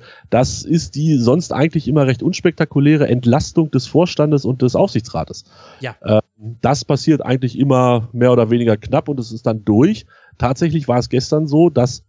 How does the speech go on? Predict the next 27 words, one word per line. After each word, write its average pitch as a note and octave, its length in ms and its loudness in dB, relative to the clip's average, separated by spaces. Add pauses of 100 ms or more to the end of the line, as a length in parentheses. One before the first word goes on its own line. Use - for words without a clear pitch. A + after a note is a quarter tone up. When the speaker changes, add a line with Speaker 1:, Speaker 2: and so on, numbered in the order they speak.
(140)
Speaker 1:
sowohl A#2+ 340 2
der F#3 100 4
Vorstand D3 500 0
als D#3+ 260 0
auch D3+ 100 2
der C#3+ 160 0
Aufsichtsrat C#3+ 680 -2 (220)
nicht C3+ 400 0
entlastet C#3 580 0
wurden. E2+ 280 -6 (320)
Ganz A#2 200 -2
panische C3+ 600 2 (120)
Zustände D3+ 540 0
auf G#2 160 2
der - 120 0
Pressetribüne. D3 800 2
Google D#3 400 4
wurde A#2 180 2
angeschmissen. D3 480 0
Was G2+ 140 0
Speaker 2:
<laughs> - 0 -
Was C#3+ 180 -2
heißt E3 200 2
das D#3 120 0
eigentlich? D3 480 0
<laughs> - 260 -20
Genau. E3+ 300 -2